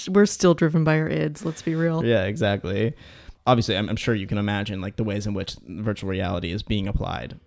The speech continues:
Speaker 2: to,
Speaker 1: Oh,
Speaker 2: to having
Speaker 1: undoubtedly.
Speaker 2: sex.
Speaker 1: Well, I mean, we, and the, and we touched on a lot of this in our first ever episode
Speaker 2: Mm-hmm.
Speaker 1: when we
Speaker 2: With sex
Speaker 1: talking
Speaker 2: robots.
Speaker 1: about ro-, robotic slaves, but also talking about sex robots specifically. And so I don't wanna rehash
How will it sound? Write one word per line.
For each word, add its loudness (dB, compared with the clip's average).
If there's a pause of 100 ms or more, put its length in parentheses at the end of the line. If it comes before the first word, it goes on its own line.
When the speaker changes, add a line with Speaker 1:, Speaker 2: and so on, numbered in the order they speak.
(140)
Speaker 2:
to, -2
Speaker 1:
Oh, -6
Speaker 2:
to 2
having 4
Speaker 1:
undoubtedly. 2
Speaker 2:
sex. -2
Speaker 1:
Well, 4
I 8
mean, 8
we, 4 (360)
and 4
the, 2 (140)
and 4
we 2
touched -4
on 0
a 0
lot 4
of 0
this -2
in -2
our -2
first -2
ever -2
episode 2
Speaker 2:
Mm-hmm. -2
Speaker 1:
when 0
we 0
Speaker 2:
With 0
sex -8
Speaker 1:
talking 0
Speaker 2:
robots. 2
Speaker 1:
about -12
ro-, -2
robotic -2 (260)
slaves, 2
but -2
also 0
talking -4
about -6
sex -6
robots -4
specifically. -6 (380)
And 0
so 2
I 4
don't 4
wanna 4
rehash 0